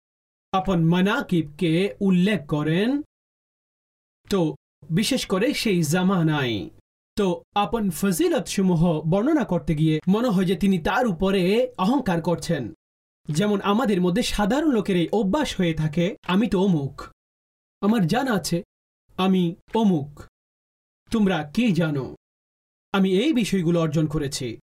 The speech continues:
তো কথা বলার এমন একটি পদ্ধতি রয়েছে যাতে সামনের ব্যক্তি মনে করে থাকেন যে অহংকারের মধ্যে এসে এই কথা তিনি উল্লেখ করছেন। তো নবী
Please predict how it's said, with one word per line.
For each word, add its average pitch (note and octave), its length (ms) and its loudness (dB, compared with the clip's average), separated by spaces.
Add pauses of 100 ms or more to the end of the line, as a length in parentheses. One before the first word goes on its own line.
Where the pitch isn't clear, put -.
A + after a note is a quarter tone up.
(300)
তো F3+ 340 -2
কথা A#3 280 0
বলার G3+ 300 0
এমন A3+ 280 0
একটি G#3 220 -2
পদ্ধতি G3+ 420 0
রয়েছে G3 320 0
যাতে F#3 340 -2
সামনের A3+ 440 2
ব্যক্তি F#3+ 300 0
মনে G3+ 280 2
করে A3+ 220 -2
থাকেন F#3 400 0
যে G3 220 0 (400)
অহংকারের F#3+ 640 0
মধ্যে D3+ 360 0
এসে D#3+ 460 -2 (380)
এই F#3+ 200 0
কথা G#3 320 -2
তিনি G3+ 320 2
উল্লেখ E3+ 380 0
করছেন। D3+ 580 -4 (340)
তো G#3+ 60 0
নবী G#3 280 2